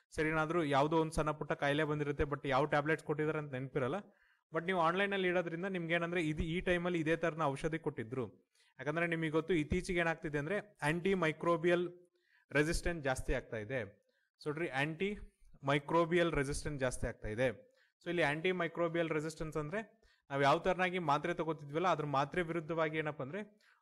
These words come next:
ರೋಗ ಹರಡುವಂತ ಶಕ್ತಿ ಜಾಸ್ತಿ ಆಗ್ತಾ ಇದೆ. For example, ಒಬ್ಬ ವ್ಯಕ್ತಿ ಏನಂದ್ರೆ, ಪ್ರತಿ ಸರಿನೂ ಪ್ಯಾರಾಸಿಟಮಲ್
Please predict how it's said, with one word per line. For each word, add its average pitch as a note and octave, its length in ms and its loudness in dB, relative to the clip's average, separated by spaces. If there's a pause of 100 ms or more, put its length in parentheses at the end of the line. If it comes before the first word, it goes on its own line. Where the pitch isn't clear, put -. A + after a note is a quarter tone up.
ರೋಗ F#3 280 2
ಹರಡುವಂತ E3+ 560 2
ಶಕ್ತಿ F3 380 -2
ಜಾಸ್ತಿ C#3+ 320 -2
ಆಗ್ತಾ B2 220 -6
ಇದೆ. A#2+ 220 -4 (560)
For C3+ 140 0
example, D#3+ 340 -2
ಒಬ್ಬ D3 180 0
ವ್ಯಕ್ತಿ C#3+ 360 2
ಏನಂದ್ರೆ, E3+ 360 0 (1200)
ಪ್ರತಿ C#3+ 280 0
ಸರಿನೂ F#3 420 2 (1040)
ಪ್ಯಾರಾಸಿಟಮಲ್ F3 720 2